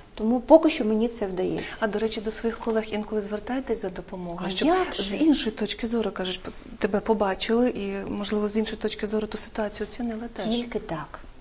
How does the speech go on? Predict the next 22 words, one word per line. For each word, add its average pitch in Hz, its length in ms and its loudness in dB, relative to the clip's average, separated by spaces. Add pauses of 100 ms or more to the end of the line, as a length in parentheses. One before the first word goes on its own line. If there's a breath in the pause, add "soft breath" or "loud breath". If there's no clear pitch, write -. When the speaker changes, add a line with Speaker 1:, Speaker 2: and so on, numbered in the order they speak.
Speaker 1:
Тільки 220 360 -4
так, 165 320 -4
знаєте, 214 500 -4
і 180 220 -4
я 196 240 0
вдячна 190 640 -2
тим 185 260 -4
людям, 202 360 -2
з 170 80 -6
якими 196 380 -4
я 190 80 -2
працювала, 185 720 -4
працюю. 196 560 -4 (480 loud breath)
Ну, 214 260 0
це, - 120 -8
без 190 360 2
вдячності, 220 1000 0 (180)
ну, 208 180 -4
не, 202 300 -6
просто 233 340 -6
неможливо 285 440 2
працювати. 160 460 -4